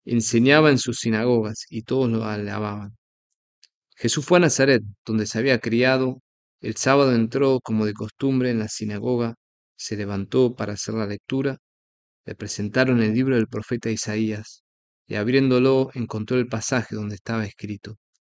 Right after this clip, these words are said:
"El Espíritu del Señor está sobre mí, porque me ha consagrado por la unción. Él me envió a llevar la buena noticia a los pobres, y a anunciar la liberación a los cautivos, y la vista a los ciegos, y dar la libertad a los oprimidos,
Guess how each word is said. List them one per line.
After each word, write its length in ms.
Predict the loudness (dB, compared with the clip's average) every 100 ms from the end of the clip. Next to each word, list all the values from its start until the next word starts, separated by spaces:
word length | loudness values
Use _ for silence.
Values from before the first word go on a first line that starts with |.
| _ _ _ -14
"El 100 | -10
Espíritu 540 | -10 -4 -2 -2 -2
del 120 | -2
Señor 360 | -2 -4 -2 -2
está 240 | -4 -8
sobre 320 | -8 -8 -8 -6
mí, 200 | -6 -8 _ _ _ _
porque 300 | -12 -6 -2
me 100 | 0
ha 100 | 0
consagrado 640 | 0 -2 -2 -2 0 0
por 160 | -2 -8
la 80 | -8
unción. 500 | -8 -6 -4 -6 -10 _ _ _ _ _
Él 140 | -2 2
me 100 | 2
envió 240 | 4 4
a 20 |
llevar 300 | 4 2 4
la 100 | 4
buena 240 | 2 2 2
noticia 460 | 0 -2 -4 -2
a 20 |
los 120 | -4 -4
pobres, 540 | -2 -2 -2 -12 -18 _ _ _ _
y 100 | -10
a 60 | -4
anunciar 480 | -4 -4 -2 0 2
la 160 | 0
liberación 600 | -2 -2 -4 -6 -4 -2
a 60 | -2
los 140 | -4
cautivos, 720 | -8 -16 -12 -10 -10 -14 -20 _ _ _ _ _
y 100 | -6
la 120 | -2
vista 300 | 0 -2 -4
a 40 | -8
los 140 | -6
ciegos, 440 | -8 -10 -10 -14 -16
y 160 | -8 0
dar 160 | 2
la 180 | 2 2
libertad 440 | 2 0 -2 -2
a 40 | -2
los 180 | -2 -6
oprimidos, 640 | -10 -8 -8 -10 -14 -20